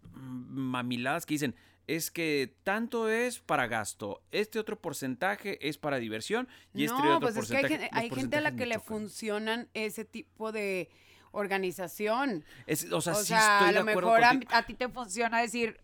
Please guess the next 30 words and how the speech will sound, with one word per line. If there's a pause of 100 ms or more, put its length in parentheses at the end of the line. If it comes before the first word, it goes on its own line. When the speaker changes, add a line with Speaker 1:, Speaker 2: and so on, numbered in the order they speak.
Speaker 1:
Se
me
Speaker 2:
"Ok,
Speaker 1:
durmió
una
nalga.
Speaker 2:
de
esto
que
me
dieron
voy
a,
o
de
esto
que
recibí,
de
que
me
pagaron, (320)
voy
a
apartar (1300)
lo
que
sea
para
ahorrar".